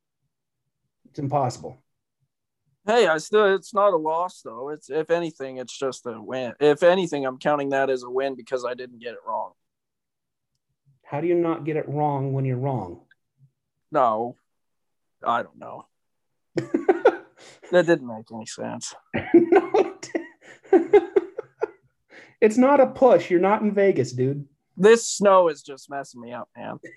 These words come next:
Speaker 1: <laughs>
Speaker 2: There's different pressures and stuff. It's just crazy.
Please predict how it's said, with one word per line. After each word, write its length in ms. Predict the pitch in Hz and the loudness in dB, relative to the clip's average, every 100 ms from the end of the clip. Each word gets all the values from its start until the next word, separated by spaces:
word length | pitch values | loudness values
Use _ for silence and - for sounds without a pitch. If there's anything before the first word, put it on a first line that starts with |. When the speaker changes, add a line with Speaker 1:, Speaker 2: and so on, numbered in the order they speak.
| _ 226 | _ -4
Speaker 1:
<laughs> 1600 | 214 - 254 - 254 - 240 - 226 - - 220 _ _ _ | -2 -2 -2 0 -2 -2 -6 -4 -6 -6 -12 -18 _ _ _
Speaker 2:
There's 260 | 185 196 165 | 4 4 6
different 360 | 226 233 233 165 | 4 4 0 -4
pressures 680 | 190 190 - 196 190 175 | -8 -6 -4 -4 -4 -6
and 120 | 170 170 | -14 -8
stuff. 300 | - 165 156 | 0 0 0
It's 180 | - | -8
just 320 | - 151 123 - | -10 -10 -10 -12
crazy. 480 | 127 117 107 107 | -12 -12 -16 -20